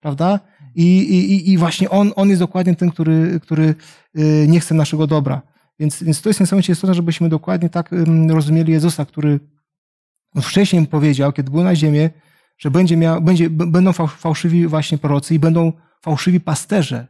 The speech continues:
fałszywi pasterze. I Księga Objawienia wyraźnie pokazuje, że będzie arcyzwodziciel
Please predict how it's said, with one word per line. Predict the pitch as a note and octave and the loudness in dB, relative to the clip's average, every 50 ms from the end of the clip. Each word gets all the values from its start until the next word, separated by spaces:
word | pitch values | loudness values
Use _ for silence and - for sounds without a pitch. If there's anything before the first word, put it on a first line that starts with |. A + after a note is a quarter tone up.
| _ _ | _ _
fałszywi | - C#3+ C3 - F3+ F3 | -10 -8 -6 -2 -2 -2
pasterze. | D#3+ - D3+ - - E3 D3+ C#3 C#3 - | -2 -2 -6 -4 -2 -4 -2 -2 0 0
I | D3+ D3+ D3 D3 _ _ _ _ _ | 0 0 0 0 _ _ _ _ _
Księga | - - G#3+ G#3+ G3+ | -4 -2 0 2 2
Objawienia | F3+ F3+ E3+ G3 G3+ F#3 | 2 2 2 2 2 2
wyraźnie | E3+ A3+ A#3+ C4 A#3+ A#3 | 2 0 0 0 0 -2
pokazuje, | - - C#3+ - D3 C3+ C3+ C3+ C3+ C3+ | -2 -2 -6 -6 -6 -4 -2 -2 -2 -2
że | C3 C#3 C#3 | 0 -2 -2
będzie | C3+ D#3+ D#3+ D3 D3+ D3+ D3 - - - - - _ _ _ _ _ _ _ _ _ _ _ _ _ _ _ _ _ _ _ _ _ _ _ _ _ _ _ _ _ _ _ _ _ _ _ - | 0 0 0 2 2 0 -2 -4 -10 -20 -20 -20 _ _ _ _ _ _ _ _ _ _ _ _ _ _ _ _ _ _ _ _ _ _ _ _ _ _ _ _ _ _ _ _ _ _ _ -8
arcyzwodziciel | - F#3+ G3 F#3+ - - G3 F#3+ F#3 F#3 G3 - - - F3+ F#3+ - F#3 D#3 D3+ E3+ E3+ D#3+ F#3+ D#3+ - D3 C#3+ D3 D#3+ E3+ | -4 -4 -4 -4 -2 0 2 4 4 2 2 -2 -2 -4 -4 -2 0 2 2 4 4 4 2 2 0 2 0 2 2 2 0